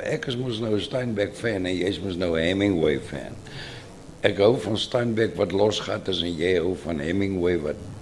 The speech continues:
pragtig elke sin is styf. En ek moet jou sê, jy is die naaste ou wat,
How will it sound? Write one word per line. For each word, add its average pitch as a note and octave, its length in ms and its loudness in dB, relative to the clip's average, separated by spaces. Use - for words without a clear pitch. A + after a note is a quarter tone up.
pragtig - 720 -2
elke F#2+ 340 4
sin E2+ 320 2
is D2 160 -2
styf. - 400 -4
En G#2 140 2
ek A#2 100 0
moet - 160 -4
jou A#2+ 160 0
sê, G#2 240 2
jy G2 160 4
is A#2+ 140 -2
die A#2+ 100 -4
naaste G#2 540 4
ou F#2+ 160 2
wat, F#2 160 2